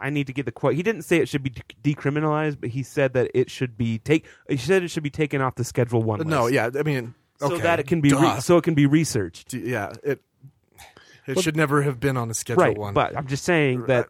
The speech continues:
Speaker 2: that's fine.
Speaker 1: that's more than anyone
Speaker 2: Yeah.
Speaker 1: i-, in, yeah.
Speaker 2: So, you know what? How, we can give him some positivity.
Speaker 1: Yeah.
Speaker 3: Yeah.
Speaker 2: John Kasich, I think we mentioned last episode, is, is not ruling out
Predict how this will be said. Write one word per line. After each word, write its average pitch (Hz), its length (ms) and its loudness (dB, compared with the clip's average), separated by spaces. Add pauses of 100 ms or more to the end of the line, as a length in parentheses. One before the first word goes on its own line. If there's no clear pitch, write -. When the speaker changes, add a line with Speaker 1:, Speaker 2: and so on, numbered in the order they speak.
Speaker 2:
that's 170 200 -2
fine. 113 140 0
Speaker 1:
that's 156 220 4
more 151 420 6
than 127 320 2
anyone 131 600 2
Speaker 2:
Yeah. 113 260 -6
Speaker 1:
i-, - 40 -8
in, 110 1000 -4
yeah. 117 280 -12
Speaker 2:
So, 240 320 2
you 226 80 -4
know 208 120 4
what? 214 220 2 (220)
How, 202 100 -6
we 196 200 -6
can 196 160 -8
give 185 140 2
him 175 140 -2
some 156 160 -8
positivity. 101 600 -6
Speaker 1:
Yeah. - 240 -14
Speaker 3:
Yeah. 101 120 -2 (200)
Speaker 2:
John 165 220 0
Kasich, 165 400 0
I 117 60 -2
think 160 180 -6
we 151 60 -2
mentioned 117 320 -6
last 107 240 -6
episode, 104 420 -6 (440)
is, 139 260 2 (220)
is 127 180 -4
not 127 440 0
ruling 123 360 -4
out 107 320 -6